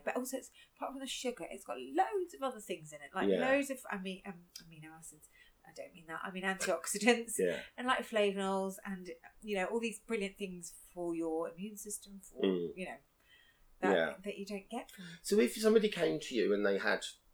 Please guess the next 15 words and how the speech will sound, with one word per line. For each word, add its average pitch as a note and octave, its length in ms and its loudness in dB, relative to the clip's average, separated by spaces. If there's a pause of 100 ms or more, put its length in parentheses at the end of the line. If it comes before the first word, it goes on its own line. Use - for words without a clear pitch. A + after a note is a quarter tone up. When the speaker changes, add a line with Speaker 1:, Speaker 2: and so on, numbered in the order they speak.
(120)
Speaker 2:
obviously G2+ 320 -6
some G#2 260 -6
kind G2+ 240 -6
of G#2 80 -6
mental G#2+ 300 -4
health G#2+ 260 -2
issues, A2+ 300 -4
like A#2+ 120 2
you A#2 60 -8
said, - 220 4
you B2 100 0
would A#2+ 140 -2
recommend A#2 460 2
them G#2 120 2
to G#2 300 -2